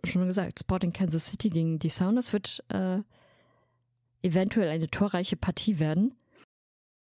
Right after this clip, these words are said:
Mm, ansonsten, ah, Philly gegen Nashville. Die Refs gegen Charlotte, das könnte eventuell interessant werden, weil Charlotte so sehr vor sich hin struggelt.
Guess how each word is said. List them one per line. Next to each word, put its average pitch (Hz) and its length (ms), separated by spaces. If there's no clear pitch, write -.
Mm, 185 600
ansonsten, 220 960
ah, 160 220
Philly 185 300
gegen 160 240
Nashville. 202 600
Die 190 100
Refs 185 360
gegen 208 240
Charlotte, 226 400
das - 180
könnte 220 360
eventuell 190 600
interessant 202 680
werden, 220 260
weil 190 140
Charlotte 196 420
so 175 80
sehr 196 300
vor 180 160
sich 160 160
hin 165 140
struggelt. 156 600